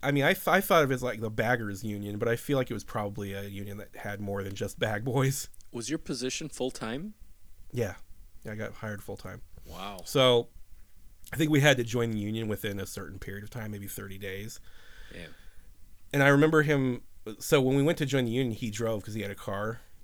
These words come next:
Speaker 1: and we went at the same time. And I don't remember anything about joining the union. We went to a building, we found, filled out a bunch of forms, and then we paid some sort of fucking dues or signed up to pay out of our paychecks kind of a thing. But,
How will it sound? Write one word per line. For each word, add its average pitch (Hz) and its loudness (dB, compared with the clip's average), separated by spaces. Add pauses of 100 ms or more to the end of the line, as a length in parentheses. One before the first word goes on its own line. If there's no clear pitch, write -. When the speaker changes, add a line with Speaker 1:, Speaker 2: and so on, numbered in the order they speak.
Speaker 1:
and 107 -6
we 101 -6
went 110 -6
at 98 -12
the 104 -10
same 101 -4
time. 107 -6 (320)
And 113 -2
I 151 2
don't 202 4
remember 170 2
anything 139 2
about 117 2
joining 107 -4
the 113 -2
union. 120 0
We 107 0
went 110 -4
to 120 -2
a 104 -2
building, 104 -2
we 104 -2
found, 107 -8
filled 107 -4
out 104 -2
a 104 -4
bunch 104 -4
of 98 -8
forms, 98 -6 (120)
and 104 -8 (140)
then 107 -6
we 101 -10 (220)
paid 104 -8
some 110 -8
sort 101 -10
of 95 -8
fucking 101 -8
dues 104 -8
or 101 -8 (360)
signed 117 2
up 104 -4
to 104 -6
pay 104 -6 (140)
out 101 -4
of 98 -4
our 95 -4
paychecks 101 -8
kind 107 -2
of 104 -4
a 101 -2
thing. 113 -6 (720)
But, 127 6